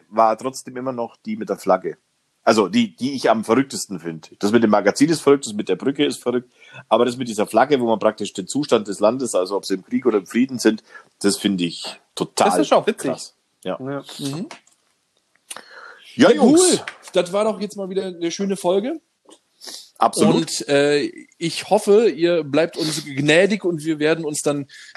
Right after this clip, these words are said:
Speaker 3: nächste Woche wieder hören. Und, äh, wir müssen auch gleich dazu sagen, nächste Woche wird es noch einmal fernmündlich sein. Denn, äh, wenn der Alvin hoffentlich bis dahin seine Krankheit abgelegt hat, <clears throat> sind nämlich, äh, in
Speaker 2: Abgelegt.
Speaker 3: <laughs> ja,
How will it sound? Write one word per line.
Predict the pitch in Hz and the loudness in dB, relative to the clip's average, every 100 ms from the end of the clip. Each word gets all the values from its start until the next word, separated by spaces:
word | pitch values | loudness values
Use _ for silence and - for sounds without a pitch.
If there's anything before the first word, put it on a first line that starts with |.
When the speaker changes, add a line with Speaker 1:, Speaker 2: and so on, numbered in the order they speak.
| - | 2
Speaker 3:
nächste | 220 - 143 | 2 2 -2
Woche | 120 117 | -4 -6
wieder | 113 113 | -6 -6
hören. | 120 175 | -4 -6
Und, | 196 139 147 - - - - | -6 -8 -6 -10 -10 -20 -16
äh, | - 143 147 | 0 2 4
wir | 156 | 4
müssen | 170 220 214 | 4 2 0
auch | 165 175 | -2 0
gleich | 165 170 | 0 0
dazu | 160 175 202 | -2 -2 0
sagen, | 180 175 175 | 2 2 2
nächste | 156 180 - | -2 -2 -2
Woche | 165 160 143 | -2 -2 2
wird | 160 185 | 2 2
es | 156 | -2
noch | 151 170 | -2 -2
einmal | - 147 147 | -2 0 0
fernmündlich | 143 - 170 156 143 139 120 | 0 0 2 2 0 -4 0
sein. | 131 151 185 - - _ _ | 2 2 0 -10 -20 _ _
Denn, | 143 175 185 | 2 2 0
äh, | - 147 160 139 135 139 - | -2 -2 -2 -4 -10 -14 -12
wenn | 151 165 170 | -4 0 4
der | 139 | 4
Alvin | 160 175 160 | 4 2 0
hoffentlich | 175 180 156 151 151 | -2 -2 -4 -6 -8
bis | 143 | -6
dahin | 143 147 151 | 0 0 2
seine | 143 139 | -2 0
Krankheit | 196 202 139 | 0 0 0
abgelegt | - - 127 135 | -2 -2 -2 0
hat, | 165 175 - - | 2 2 0 0
<clears throat> | 139 135 | 0 2
sind | 127 170 - | 2 0 -2
nämlich, | 151 156 - - - | -2 -2 -4 -8 -2
äh, | 135 135 139 135 - | 2 4 2 -2 -8
in | 131 | -8
Speaker 2:
Abgelegt. | 123 127 131 - - - - | -6 -4 -4 -6 -8 -4 0
Speaker 3:
<laughs> | 151 151 - - - 190 202 - | 2 2 2 2 2 0 -4 -10
ja, | 156 | -12